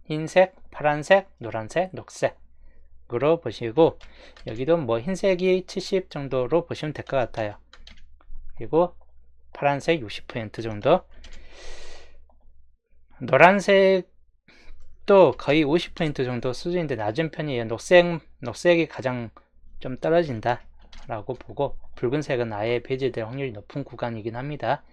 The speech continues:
그런 걸 감안했을 때 흰색 같은 경우로 들어온다. 어, 이십사 번이 또 한 번 들어올까요? 어, 한 번 더 들어올 수도 있긴 한데, 어, 십 번대가 들 확률이 약간 높기 때문에 십 번대 좀 더 주의하시면 될 것 같고,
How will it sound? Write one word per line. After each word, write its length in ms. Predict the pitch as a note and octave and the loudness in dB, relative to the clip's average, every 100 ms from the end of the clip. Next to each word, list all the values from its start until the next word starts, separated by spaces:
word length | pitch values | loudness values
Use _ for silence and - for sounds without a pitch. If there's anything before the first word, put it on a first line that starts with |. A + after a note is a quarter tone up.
| - - - - | -20 -20 -20 -20
그런 200 | - B2+ | -12 -8
걸 120 | B2+ | -6
감안했을 440 | B2+ C3 C3+ A#2+ - | -2 0 0 -2 -6
때 80 | C#3+ | -6
흰색 500 | G#3 G3+ G#3+ G3+ G3+ | -2 0 6 6 6
같은 300 | D#3 - C#3 | -2 -2 -4
경우로 480 | C3+ C3 B2+ D3 | -2 0 0 0
들어온다. 600 | D#3 - A#2 G#2+ A#2+ A#2 - _ - - _ | -2 -6 -6 0 2 2 0 _ -20 -20 _
어, 120 | - A2 | -16 -12
이십사 480 | D3 D3 C#3+ F3 E3+ | -8 -6 0 6 8
번이 420 | E3 D3+ D3 E3+ | 8 6 4 0
또 100 | F#3 | 0
한 140 | F3+ F3+ | 2 2
번 140 | D#3+ | -2
들어올까요? 600 | - B2+ B2 - A#2+ D3 - _ - | -2 -4 -4 -4 -2 -2 -6 _ -20
어, 60 | A2 | -20
한 220 | G2+ D#3+ | -12 -4
번 140 | E3+ D#3 | -4 -4
더 80 | |
들어올 240 | B2 A#2+ B2+ | -8 -6 -8
수도 180 | - A#2 | -8 -12
있긴 180 | - | -10
한데, 380 | C3 C3 D#3 - - - _ - | -10 -2 -2 -2 -8 -20 _ -16
어, 100 | - | -12
십 240 | - G3 | -8 -2
번대가 760 | - A#3 A3+ G#3+ G3 G3 G3+ - | 6 6 8 6 8 8 6 4
들 300 | - C#3 C#3 | -2 -2 -2
확률이 360 | E3 E3+ D#3 A#2+ | -2 -2 0 0
약간 240 | G#2 C3 | -2 -6
높기 340 | G2+ - C#3 C3+ | -8 -10 -12 -10
때문에 460 | - A2 C3 C3+ - - | -10 -8 -8 -8 -12 -12
십 220 | - - | -14 -10
번대 400 | F3 E3+ - B2 - - - - | -8 -8 -6 -6 -6 -18 -20 -20
좀 240 | - B2 A#2+ | -16 -14 -12
더 220 | - A2+ | -6 -6
주의하시면 480 | - A#2+ A#2+ - C#3 | -4 -2 -2 -4 -14
될 140 | - | -10
것 100 | - | -8
같고, 380 | A2 - D#3 - | -8 -2 -4 -4